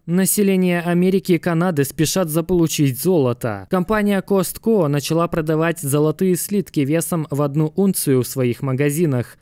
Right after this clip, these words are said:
и они раскупаются за считанные часы. Спрос настолько растёт, что слитки торгуются с наценкой за тысячу девятьсот восемьдесят пять долларов,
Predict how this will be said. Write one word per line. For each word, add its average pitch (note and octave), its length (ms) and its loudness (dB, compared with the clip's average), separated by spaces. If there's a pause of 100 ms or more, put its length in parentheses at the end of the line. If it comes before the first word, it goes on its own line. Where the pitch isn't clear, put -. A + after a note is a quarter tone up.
и D#3+ 100 2
они F#3+ 460 2
раскупаются C3 1080 -2
за C#3 220 0
считанные C3+ 640 0
часы. A2+ 640 -4 (100)
Спрос - 580 0
настолько F#3 540 0
растёт, E3 760 -2
что C#3+ 520 0
слитки G#3 640 2
торгуются D3+ 920 0 (100)
с - 160 -2
наценкой E3 1000 -2 (240)
за D#3 300 0
тысячу F#3+ 460 -2
девятьсот E3 380 0
восемьдесят E3+ 600 -4
пять E3 300 -2
долларов, A2+ 560 0